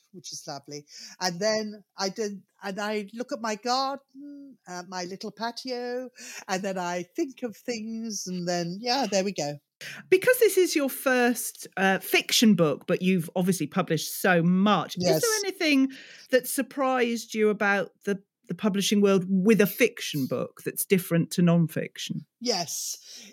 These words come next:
Speaker 1: It's, oh, first of all, it's harder than I thought, so that's fine. Um, because there are no pictures, as there is of food,
Speaker 2: <laughs>
Speaker 1: you're,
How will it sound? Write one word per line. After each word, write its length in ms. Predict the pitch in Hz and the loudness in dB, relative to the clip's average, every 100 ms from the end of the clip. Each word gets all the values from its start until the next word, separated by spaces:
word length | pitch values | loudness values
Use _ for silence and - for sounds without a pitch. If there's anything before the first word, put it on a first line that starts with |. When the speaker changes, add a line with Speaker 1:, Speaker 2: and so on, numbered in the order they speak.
| - | -2
Speaker 1:
It's, 960 | 247 - - - - - - - - - _ _ _ _ 143 | -2 -2 -12 -10 -10 -10 -10 -12 -16 -20 _ _ _ _ -18
oh, 120 | 160 - | -18 -8
first 220 | 226 - | -6 -4
of 60 | 180 | -6
all, 80 | |
it's 140 | 190 - | -8 -2
harder 260 | 185 170 | -2 -2
than 120 | 143 151 | -4 -8
I 120 | 156 | -8
thought, 420 | 165 131 110 - | -8 -12 -14 -12
so 300 | - 160 151 | -8 -8 -8
that's 260 | 151 147 - | -12 -14 -14
fine. 400 | 135 135 175 208 - - - - - | -16 -14 -14 -16 -20 -20 -20 -20 -2
Um, 340 | 214 226 208 208 | 0 0 -2 -10
because 220 | - 254 | -10 -4
there 80 | 285 | -2
are 60 | |
no 100 | 277 | -2
pictures, 680 | 262 262 - - 196 262 - | -4 -8 -8 -6 -4 -4 -6
as 140 | 262 - | -10 -4
there 180 | 233 | -2
is 180 | 240 - | -2 -4
of 100 | 214 | -8
food, 440 | - 208 165 214 349 240 208 196 | -2 0 0 0 2 2 0 -6
Speaker 2:
<laughs> 320 | - - - | -10 -18 -2
Speaker 1:
you're, 240 | 226 247 | 2 2